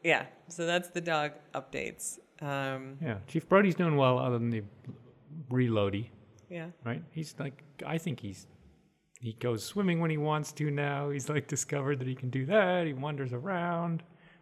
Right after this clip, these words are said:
Speaker 2: He's coming into his own.
Speaker 1: He's a happy man.
Speaker 2: He's happier and happier. Grumbly, but happy.
Speaker 1: Yeah. Uh, so there you go. That's the dog updates.
Speaker 2: Yeah.
Speaker 1: Do you wanna do the German word of the week?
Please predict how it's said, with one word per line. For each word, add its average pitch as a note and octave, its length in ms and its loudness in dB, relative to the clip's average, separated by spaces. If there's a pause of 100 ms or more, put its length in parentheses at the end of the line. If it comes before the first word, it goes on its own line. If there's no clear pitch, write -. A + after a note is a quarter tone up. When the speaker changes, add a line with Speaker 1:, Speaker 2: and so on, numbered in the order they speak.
(140)
Speaker 2:
He's F3+ 160 -4
coming C3+ 260 -2
into G#2 180 -2
his F#2 100 -4
own. F#2 180 -6 (160)
Speaker 1:
He's A3 80 -10
a E3+ 60 -12
happy F3+ 260 -6
man. C#3 320 -8 (180)
Speaker 2:
He's G3+ 180 0
happier F#3 360 -2
and E3+ 80 -4
happier. G#2+ 380 -8 (100)
Grumbly, C3 420 4 (200)
but - 100 -4
happy. C3 340 -6 (140)
Speaker 1:
Yeah. A3 220 0 (960)
Uh, G#3 340 8
so B3 140 0
there E4 80 4
you C#4+ 80 2
go. G3+ 80 4
That's A#3 180 4
the C4+ 80 0
dog G3 320 2
updates. F3 540 2 (180)
Speaker 2:
Yeah. C#3 120 0 (140)
Speaker 1:
Do G3 120 -8
you G3+ 60 0
wanna G#3 160 4
do G#3 200 0
the F3 60 -8
German G#3 360 -2
word G#3+ 140 -2
of G3+ 80 -2
the F#3 80 -2
week? A3+ 400 -10